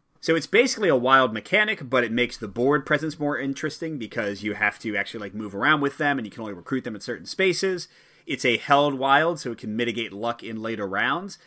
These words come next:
And a final cool thing is a lot of the adversaries deal with them. So Ares can actually turn them against you. Uh, Cheetah can injure them. So it's kind of like a fun thing in that they are something that you might want to hang on to, and they can, like, you can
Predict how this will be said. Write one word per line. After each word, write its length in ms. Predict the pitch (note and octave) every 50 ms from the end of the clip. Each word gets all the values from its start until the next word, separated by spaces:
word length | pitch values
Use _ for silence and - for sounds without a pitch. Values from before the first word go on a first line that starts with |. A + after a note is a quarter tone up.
| _ _ _ -
And 120 | C3 C3 C3+
a 60 | C3
final 340 | - - G#3+ B3+ C4 A#3+ -
cool 220 | - D#3 C3+ A#2+
thing 240 | - - B2 A#2 B2
is 100 | B2 A#2
a 40 | A#2
lot 140 | B2 C#3
of 60 | C#3 C3
the 120 | B2+ -
adversaries 680 | A#2 B2 C3+ C3 C3 B2 - - B2 A#2 A2+ A2+ G#2 F#2+
deal 260 | - G#2+ B2 D3 C#3+
with 200 | B2+ A2+ - -
them. 320 | G#2+ F2+ D2+ D#2 F#2+ - _ _ _ _ -
So 160 | - D3+ D3 - C3
Ares 380 | C3+ C#3 D3 D3+ D3+ C#3+ -
can 100 | - C3+
actually 260 | B2+ B2 - - B2+ -
turn 300 | - - C3+ B2+ B2+ C3
them 140 | C3 B2+
against 440 | A#2+ G2 A2 A2 B2+ C3 - - -
you. 300 | A#2 G#2+ G2 F2+ F2 - - - - - -
Uh, 160 | A2+ G#2 G2+
Cheetah 440 | - - - D3+ D3 C#3 C#3 B2+ -
can 220 | - B2+ A#2 A2
injure 500 | - - A#2+ C3+ C#3+ B2+ A2+ A#2 A2 G#2+
them. 400 | G2 G2+ F#2 F2 F2 F2 G2 - _ - _ _ -
So 200 | - - C#3+ C3+
it's 120 | C3 - -
kind 160 | E3 D#3+ D#3+
of 40 | D3+
like 120 | D3 -
a 60 | B2
fun 340 | - - D#3+ D3 C#3 B2+ B2
thing 420 | - - A#3 B3 G#3+ D#3 C3+ B2+
in 260 | C3 A#2 B2+ A#2+ A#2 G#2+
that 320 | B2+ B2 A#2+ A#2 - -
they 120 | C3 A#2+
are 80 | A#2+ A2+
something 320 | - - D3+ C#3+ C3+ C3+
that 100 | B2+ A#2+
you 80 | A#2 A2+
might 300 | A#2 A#2+ C3 B2+ G#2+ F#2+
want 200 | G#2 A#2 C3 -
to 60 | - C3+
hang 220 | C#3+ C#3+ C#3+ C#3+
on 200 | D3 D3 D3 D3+
to, 280 | - E3+ E3 E3 E3+ E3 - - - -
and 140 | - A#2+ A#2+
they 80 | B2 A#2
can, 160 | B2 B2+ B2
like, 200 | A#2+ A#2 A#2 -
you 140 | B2 A2 G2+
can 180 | A#2 A#2 G2